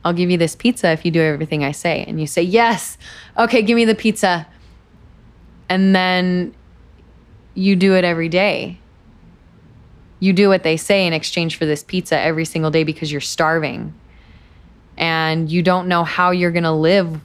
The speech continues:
without this person who's giving you pizza every day because you don't have any food for yourself.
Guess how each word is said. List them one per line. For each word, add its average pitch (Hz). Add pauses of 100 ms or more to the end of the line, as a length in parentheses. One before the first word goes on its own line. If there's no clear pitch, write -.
without 165
this 170
person 180
who's 160
giving 170
you 156
pizza 214
every 160
day 147 (400)
because 170
you 151
don't 180
have 175
any 165
food 165
for 165
yourself. 156